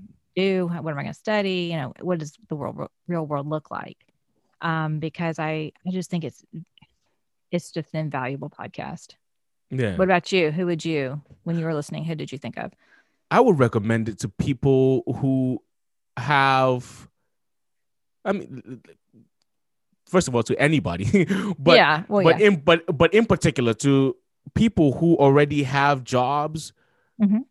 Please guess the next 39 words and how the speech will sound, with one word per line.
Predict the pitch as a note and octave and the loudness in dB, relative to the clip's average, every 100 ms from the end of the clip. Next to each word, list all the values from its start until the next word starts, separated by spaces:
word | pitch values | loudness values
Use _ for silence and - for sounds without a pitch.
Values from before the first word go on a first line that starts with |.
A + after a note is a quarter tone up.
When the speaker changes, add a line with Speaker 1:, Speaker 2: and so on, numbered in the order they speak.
| _ - | _ 2
Speaker 2:
but | C#3+ | 4
are | C3+ C3 | 6 4
wondering | B2 C#3 D#3+ C3+ A#2 G#2+ A2 | 2 0 0 -2 -4 -6 -6
or | B2+ B2 | -4 -4
are | A#2 | -6
curious, | - D#3 C#3+ C3 A#2+ A#2+ - | -6 -2 0 -2 -4 -8 -6
or | - | -2
Speaker 1:
Oh, | - | 0
Speaker 2:
how | C3+ D3+ D#3 | 2 4 4
Speaker 1:
yeah. | |
Speaker 2:
can | D3+ D3 C3+ | 2 -2 -2
I, | C#3 C#3 C#3 C3 B2 B2 _ _ _ _ _ _ _ _ _ _ _ _ - | 0 0 0 -2 -6 -8 _ _ _ _ _ _ _ _ _ _ _ _ -8
you | |
know, | B2+ B2 | -4 0
how | D3 | 0
can | C#3+ C3+ C3 | 0 -2 -2
I | C3+ C3+ B2+ | -2 -2 -4
find | A#2+ - C#3 B2+ B2+ B2+ - | -6 -2 0 0 -4 -6 -4
a | B2 | -2
way | A#2+ C3 A#2+ A#2 A#2 A#2 _ _ _ _ _ | 2 2 0 -2 -4 -8 _ _ _ _ _
to | - | -8
make, | A#2 A#2+ C3 B2 - _ _ _ _ - | -4 0 0 -2 -10 _ _ _ _ -8
um, | A#2+ A2+ A2 - - | -6 -6 -8 -12 -14
a | A2+ | -14
calling | - C#3+ B2+ A#2 G2 | -6 -4 -2 -4 -6
out | A2+ A2 | -4 -4
of | G#2 | -6
this, | A2 | -6
or | G2+ A2+ | -4 -4
to | - | -4
make | B2 B2+ | -8 -8
a | A#2 | -8
Speaker 1:
Yeah. | |
Speaker 2:
ministry | A2 A2+ B2+ C#3 A#2+ | -8 -6 -4 -6 -6
out | A2+ | -6
of | A2 | -6
this, | G#2+ A2 | -10 -6
or | D3 C3+ | -2 0
how, | F3 E3+ | 0 0